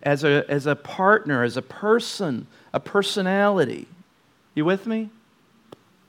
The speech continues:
And the, uh, number three. Number three. The Holy Spirit is the Spirit of truth. In John fourteen seventeen, Jesus said, "The Spirit of truth," called him the Spirit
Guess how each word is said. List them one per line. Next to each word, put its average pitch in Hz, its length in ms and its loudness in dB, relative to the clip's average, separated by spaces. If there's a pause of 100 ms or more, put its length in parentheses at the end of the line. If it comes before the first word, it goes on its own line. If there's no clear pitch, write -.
(2250)
And 135 80 -4
the, 135 80 4
uh, 135 440 6
number 165 340 2
three. 151 460 2 (1120)
Number 131 200 -4
three. 123 420 -6 (1080)
The 147 80 0
Holy 170 180 4
Spirit 156 440 6
is 135 160 2
the 123 80 -4
Spirit 143 560 2
of 120 160 -2
truth. 160 600 2
In 120 140 -4
John 147 400 4 (320)
fourteen 165 540 4
seventeen, 147 920 4 (280)
Jesus 151 400 2
said, 147 200 4
"The 135 100 0
Spirit 175 520 6
of 165 180 2
truth," 208 920 8
called 147 200 4
him 147 120 2
the 143 100 0
Spirit 180 640 6